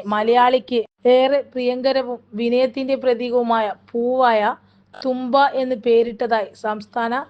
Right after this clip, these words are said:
ശിശുക്ഷേമ സമിതിയായ ജനറൽ സെക്രട്ടറി അഡ്വക്കേറ്റ് ജി എൽ അരുൺ ഗോപി പത്രക്കുറിപ്പിൽ അറിയിച്ചു. അമ്മത്തൊട്ടിലെത്തിയ ഉടൻ തൈക്കാട് കുട്ടികളുടെ ആശുപത്രിയിൽ എത്തിച്ച് പ്രാഥമിക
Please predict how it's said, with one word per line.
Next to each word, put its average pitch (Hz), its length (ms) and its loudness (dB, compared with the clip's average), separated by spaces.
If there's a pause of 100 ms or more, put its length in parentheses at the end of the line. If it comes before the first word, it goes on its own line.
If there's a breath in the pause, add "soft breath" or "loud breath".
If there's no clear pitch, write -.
(340 loud breath)
ശിശുക്ഷേമ 269 600 -4
സമിതിയായ 240 600 2 (100)
ജനറൽ 220 380 -2
സെക്രട്ടറി 233 420 -4
അഡ്വക്കേറ്റ് 220 400 0 (340 soft breath)
ജി 214 240 -4
എൽ 254 200 4
അരുൺ 226 320 0
ഗോപി 226 380 2
പത്രക്കുറിപ്പിൽ 202 640 -6
അറിയിച്ചു. 190 400 -4 (560 soft breath)
അമ്മത്തൊട്ടിലെത്തിയ 214 840 0
ഉടൻ 214 340 -2 (120)
തൈക്കാട് 233 560 0
കുട്ടികളുടെ 240 540 -2
ആശുപത്രിയിൽ 220 520 -2
എത്തിച്ച് 214 360 -4 (480 soft breath)
പ്രാഥമിക 240 560 2